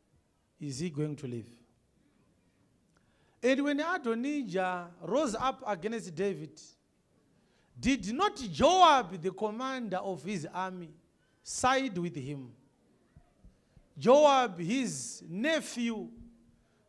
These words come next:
the son of his sister Zeruiah. Why did Joab join forces with a rebellious son? That was an act of madness.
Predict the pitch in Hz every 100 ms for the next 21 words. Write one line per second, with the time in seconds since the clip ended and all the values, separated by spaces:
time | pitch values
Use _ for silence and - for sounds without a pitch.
0 | - 208 208 269 269 247 214 147 226 180
1 | 170 151 - 247 - - 180 - - _
2 | _ - 156 208 220 233 196 - - -
3 | - - _ _ _ _ _ _ _ 147
4 | 233 285 277 214 190 165 160 165 233 233
5 | 208 185 131 - _ _ _ _ _ _
6 | _ _ _ _ _ - 135 214 294 302
7 | 269 233 - 277 269 - 233 208 156 147
8 | 190 190 196 180 143 220 254 214 180 -
9 | - 170 143 120 - _ _ _ 233 269
10 | 262 247 208 214 247 233 233 - 233 254
11 | 170 202 190 147 -